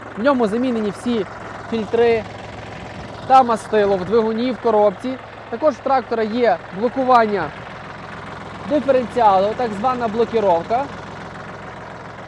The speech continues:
І актуальна вартість такого тракторця в комплекті з ґрунтофрезою — вісім з половиною тисяч доларів. Вісім п'ятсот —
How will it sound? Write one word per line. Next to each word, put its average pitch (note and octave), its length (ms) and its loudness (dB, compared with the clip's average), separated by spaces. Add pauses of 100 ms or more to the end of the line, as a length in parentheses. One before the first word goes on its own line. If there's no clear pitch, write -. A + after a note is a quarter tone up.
(2000)
І D4 200 2
актуальна B3+ 560 4
вартість A3 540 2
такого A3+ 340 2
тракторця A3 640 -2
в - 120 -8
комплекті A3 480 0
з F3+ 80 -8
ґрунтофрезою — G#3+ 880 -4 (280)
вісім C4+ 360 -2
з G#3+ 60 -14
половиною G#3+ 640 -2
тисяч F#3+ 420 -2 (260)
доларів. C#3 380 2 (320)
Вісім G#3+ 360 -4
п'ятсот — D4 400 0